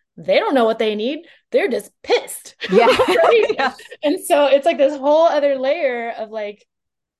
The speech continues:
Speaker 1: when you're a teacher is, like, okay, not only do you need to listen to the kid, you need to help the kid listen to themselves and understand what's going on. And that's even harder, I think. I'm not a parent yet. <laughs>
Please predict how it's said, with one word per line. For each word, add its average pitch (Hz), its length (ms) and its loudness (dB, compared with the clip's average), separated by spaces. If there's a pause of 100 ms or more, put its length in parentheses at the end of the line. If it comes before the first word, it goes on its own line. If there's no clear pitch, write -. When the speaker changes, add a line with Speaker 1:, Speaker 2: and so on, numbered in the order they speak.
(380)
Speaker 1:
when 220 160 -10
you're 208 140 -6
a 190 40 -8
teacher 277 400 -2
is, 220 180 -4
like, 214 260 -4 (240)
okay, 233 240 -6
not 233 160 -8
only 302 160 -2
do 247 80 -8
you 254 60 -4
need 240 60 -6
to 202 80 -10
listen 196 280 -12
to 277 60 -8
the 294 80 -8
kid, 330 320 -10
you 240 140 -6
need 247 120 0
to 254 60 2
help 240 260 -4
the 247 80 -6
kid 240 200 -6
listen 196 240 -8
to 233 80 -6
themselves 190 540 -6
and 220 140 -6
understand 214 840 -6
what's 220 160 -8
going 190 260 -8
on. 226 320 -10 (540)
And 240 440 -2
that's 285 240 -2
even 302 180 -4
harder, 240 480 -2
I 214 100 -6
think. 214 400 -14 (1400)
I'm 214 140 -14
not 196 120 -6
a 190 40 -6
parent 202 260 -8
yet. 285 920 -2 (100)
<laughs> - 0 -